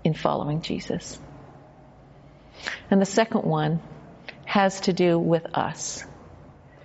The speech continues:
And that is, where might Jesus be inviting you to reflect his light in a dark world?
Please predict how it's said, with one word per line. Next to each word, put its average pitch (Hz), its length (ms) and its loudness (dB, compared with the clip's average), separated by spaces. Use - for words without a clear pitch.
And 180 200 4
that 190 180 4
is, 180 200 2
where 208 360 4
might 214 300 4
Jesus 190 400 2
be 185 220 2
inviting 170 720 2
you 165 500 2
to 190 120 2
reflect 170 480 0
his - 260 -2
light 151 340 -2
in 160 120 0
a 156 60 0
dark 151 360 -2
world? - 380 -6